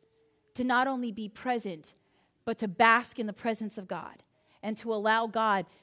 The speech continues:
to use us to continue the work that God began in Mary Magdalene, that God began in the apostles, that God has carried through the ages, through the testimony of Scripture,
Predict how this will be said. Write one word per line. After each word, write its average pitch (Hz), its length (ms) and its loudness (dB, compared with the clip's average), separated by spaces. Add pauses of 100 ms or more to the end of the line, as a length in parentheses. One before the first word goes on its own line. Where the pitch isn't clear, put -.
(120)
to 220 100 -8
use 190 400 -6 (160)
us - 560 -10 (1080)
to - 120 -8
continue 240 640 -4
the 202 100 -4
work 185 440 -4 (300)
that 196 140 -8
God 214 280 0
began 196 560 -4
in 170 200 -10
Mary 180 260 -4
Magdalene, 196 640 -8 (540)
that 202 160 -4
God 208 280 0
began 202 460 -4
in 190 180 -8
the 185 80 -6
apostles, 208 720 -10 (340)
that 208 160 -4
God 226 280 4
has 196 260 -6
carried 214 420 -6
through 240 200 -8
the 214 160 -8
ages, 214 500 -2 (220)
through 202 100 -4
the 196 80 -6
testimony 226 600 -4
of 190 60 -8
Scripture, 214 520 -4